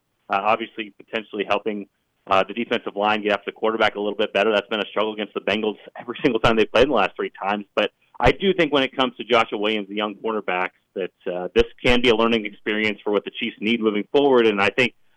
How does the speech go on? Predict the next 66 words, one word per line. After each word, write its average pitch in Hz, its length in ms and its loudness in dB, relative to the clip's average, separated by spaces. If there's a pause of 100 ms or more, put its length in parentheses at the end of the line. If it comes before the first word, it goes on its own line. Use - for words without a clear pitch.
(120)
uh, 104 300 2
that 117 100 2 (500)
physically 185 400 2
he's 143 160 -8
ready 143 200 0
to 143 80 -4
play 143 160 0
at 151 100 0
this 143 160 -10
level, 151 220 2
but 131 120 0
mentally 131 460 -4
maybe 120 240 -2
needs 123 160 -8
a 104 60 -6
little 117 260 -2
bit 131 100 0
more 127 200 2
work. 117 340 4
And 104 140 -4
if - 120 -6
he 131 80 -8
would 123 120 0
have 113 100 2 (380)
been 117 100 2
able 131 180 0
to 117 100 -10
stop 123 200 0
a - 60 -12
few 139 180 -4
more 135 180 4
of 127 60 2
those 120 240 2
plays 131 240 2
on 113 160 0
third 127 220 0
downs, 131 260 0
then 104 80 -12
the 101 80 -10
Chiefs 135 260 -16
might 117 120 -2
win 117 120 -4
that 104 140 -4
football 107 240 -2
game 98 220 -6
anyway. 95 400 -6
And 92 80 -12 (100)
so 95 240 -4 (240)
a 107 80 -4
learning 180 280 4
experience, 156 540 -4
but 127 120 0
a 120 40 0
very 151 160 0
costly 131 380 -2
one 90 100 -10
because 101 240 -10
the 101 80 -16 (120)
Chiefs 127 200 -4
otherwise 104 420 2
would 95 100 -2
have 92 100 -2
had 95 120 -2
that 98 140 -2
number 98 160 -6
one 98 180 -4